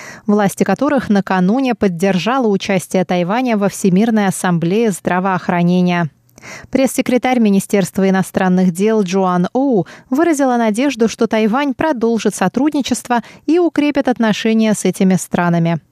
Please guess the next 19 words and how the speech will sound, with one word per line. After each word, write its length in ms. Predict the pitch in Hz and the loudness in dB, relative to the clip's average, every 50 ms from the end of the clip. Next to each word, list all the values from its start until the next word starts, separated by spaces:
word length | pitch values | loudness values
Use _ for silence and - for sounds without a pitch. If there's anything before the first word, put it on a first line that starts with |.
| _ _ _ _ _ - | _ _ _ _ _ -4
Правительство 600 | 247 247 247 254 247 - 247 226 202 - - 233 | -2 0 0 0 0 0 -2 -2 -2 -2 -2 0
Японии 560 | 233 226 226 - - 247 247 226 226 226 226 | 0 0 0 0 0 0 2 2 2 2 2
ранее 380 | 226 262 311 302 262 208 190 | 0 0 -2 -2 0 0 0
неоднократно 720 | 190 202 220 226 214 214 262 254 - 330 339 330 - 277 240 | 0 0 0 -2 -2 -2 -4 -4 -2 -4 -4 -4 -2 -4 -4
отмечало, 640 | 226 - 226 220 202 - - 220 208 208 202 196 165 - - - - _ | -2 0 0 -2 -2 0 -2 -2 0 0 0 -2 -4 -6 -12 -20 -20 _
что 240 | - - - 247 233 | -18 -4 -2 0 0
Тайвань 440 | - 226 226 214 214 208 208 202 | 2 0 0 0 0 0 2 2
и 40 | 202 | 2
Япония 540 | 202 208 196 - 285 311 311 302 294 285 262 - _ | 2 0 -2 -2 -2 -2 0 0 -2 -2 -4 -6 _
разделяют 760 | - 277 294 311 269 240 226 285 285 254 240 220 208 202 - - | -4 0 0 0 0 0 0 0 0 2 2 2 0 0 0 -2
общие 340 | 208 185 - - - 202 190 | -2 -2 -4 -4 -4 -4 -4
ценности 680 | - - - 247 269 269 247 214 - - - 208 190 170 - | -2 -2 -2 0 0 0 0 -2 -4 -2 -2 0 0 0 0
демократии, 800 | - 208 190 220 202 190 180 - - 254 285 269 - - 247 240 | 0 2 2 2 2 2 0 0 -2 -2 -2 -2 -2 -2 -2 -2
свободы, 640 | 220 - - - 190 175 165 202 262 277 226 233 214 | -2 -4 -4 -4 -4 -2 0 0 0 2 2 0 0
прав 260 | - - 180 170 - | 0 -2 -2 -2 -4
человека 640 | - - - 180 175 175 196 262 277 - 254 240 220 - - - - _ | -6 -4 -2 0 0 0 0 0 0 0 -2 -2 -2 -4 -12 -20 -6 _
и 240 | - 294 330 - | 0 0 2 2
верховенства 840 | 240 226 285 277 - - 247 214 190 185 208 214 196 - - - 190 | 0 0 0 0 0 0 0 0 2 2 2 0 0 -2 -2 -2 0
закона. 600 | 170 185 180 170 - - 180 175 175 175 170 156 | 0 2 -2 -2 -2 -2 0 2 2 2 0 -2